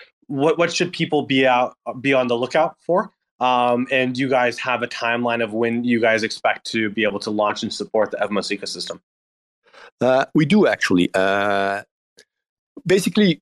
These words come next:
Speaker 2: you know, our project is heavily dependent on, uh, Evmos and the DeFi projects going in. Like you very well said, you know, we are in contact with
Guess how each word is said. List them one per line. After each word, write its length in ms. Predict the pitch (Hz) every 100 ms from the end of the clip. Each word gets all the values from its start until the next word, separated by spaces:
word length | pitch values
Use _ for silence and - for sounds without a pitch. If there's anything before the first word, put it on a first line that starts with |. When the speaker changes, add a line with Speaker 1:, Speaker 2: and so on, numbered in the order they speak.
| -
Speaker 2:
you 80 | 139
know, 240 | 143 147
our 220 | 139 156
project 480 | 165 156 170 139 117
is 100 | 107
heavily 320 | 107 131 139
dependent 420 | 127 - 127 120 120
on, 280 | 113 110 107 -
uh, 300 | 101 95 95
Evmos 400 | 107 107 110 107
and 100 | 107
the 80 | 101
DeFi 360 | 92 - 101 101
projects 380 | 101 98 98
going 280 | - 101 101
in. 140 | 90 87 104
Like 160 | 107 -
you 60 |
very 200 | 110 110
well 160 | 110 104
said, 320 | - 123 123
you 80 | 110
know, 100 | 110
we 140 | 110
are 80 | 101
in 80 | 98
contact 500 | - 98 - 98 101
with 80 | -